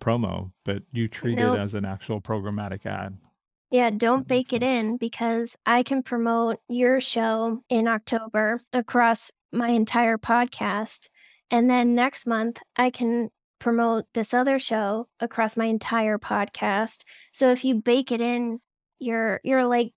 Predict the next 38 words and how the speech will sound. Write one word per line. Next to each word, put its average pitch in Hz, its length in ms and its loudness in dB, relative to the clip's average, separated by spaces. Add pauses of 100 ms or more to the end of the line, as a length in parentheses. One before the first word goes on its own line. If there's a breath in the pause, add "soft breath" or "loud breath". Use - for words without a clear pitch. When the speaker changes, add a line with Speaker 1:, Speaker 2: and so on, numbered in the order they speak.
(120)
Speaker 2:
removing 254 840 2
potential 226 580 -4
ad 214 240 0
slots 208 340 -6
that - 140 -4
you 208 120 0
have 214 500 -6
that 214 140 0
Speaker 1:
Right. - 20 -4
Speaker 2:
now 220 160 0
you 220 180 -2
can't 214 280 -4
use 220 240 -6
anymore. 73 500 -6
Speaker 1:
Right. 113 240 -12 (160)
And 139 100 2
speaking 175 300 0
of 120 140 2
ad 110 180 0
slots, 104 300 -4
that's 131 180 -2
what 131 100 0
I 113 80 2
was 104 140 -4
gonna 113 160 -2
ask 107 260 -4
you 113 120 0
earlier. 110 580 -4
So - 260 2
when 139 240 0
you're 135 120 0
using 143 400 0
this 113 180 -2
third-party 104 760 0 (100)
a-, - 60 -16
advertising 117 720 -4
sales 113 500 -6
agency, 110 640 -6